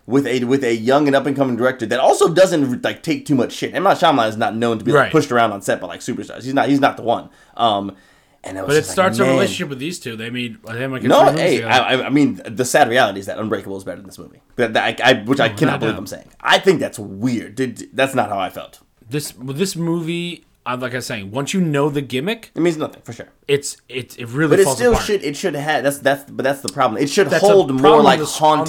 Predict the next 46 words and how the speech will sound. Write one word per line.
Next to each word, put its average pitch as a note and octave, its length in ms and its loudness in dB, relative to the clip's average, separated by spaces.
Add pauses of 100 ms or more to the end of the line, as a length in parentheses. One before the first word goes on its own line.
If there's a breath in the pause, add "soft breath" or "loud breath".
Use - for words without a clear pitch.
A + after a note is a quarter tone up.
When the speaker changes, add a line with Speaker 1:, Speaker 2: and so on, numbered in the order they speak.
Speaker 1:
haunting A#2+ 300 -4 (240 soft breath)
kind B2+ 240 -2
of, B2 100 -4
like, G#2+ 200 -4
weight A2+ 380 -8
in, G#2+ 280 -8
in, G#2 220 -8
from A2 240 -10
scene A2+ 300 -8
to F#2 80 -14
scene, G2+ 280 -10
and G2+ 140 -14
it - 20 -14
does F#2+ 180 -16
not. - 300 -20
You're G#2+ 140 -6
right. F2 160 -8
It G#2+ 80 -12
is G#2+ 100 -8
a A2 60 -6
movie G#2 280 -4
built G2 500 -8 (460 soft breath)
on, G2+ 260 -2
uh, F#2+ 380 -8 (360 soft breath)
you C3 60 -2
know G3 100 4
what? G#3+ 100 2
Actually, G#3 320 -2
it's F3 160 -6
very G3 280 0
akin F3+ 240 -2
to F3 100 -6
the E3+ 60 -6
Blair E3+ 220 0
Witch C3+ 200 -2
in A2 120 -6
this, G#2 240 -8
where G#2 200 0
once C3+ 240 0
you D3+ 60 -2
know D3 180 2
it, - 220 -6
we're A#2 140 -2
just, A2 340 -8
that's G2 220 -10
it. - 100 -20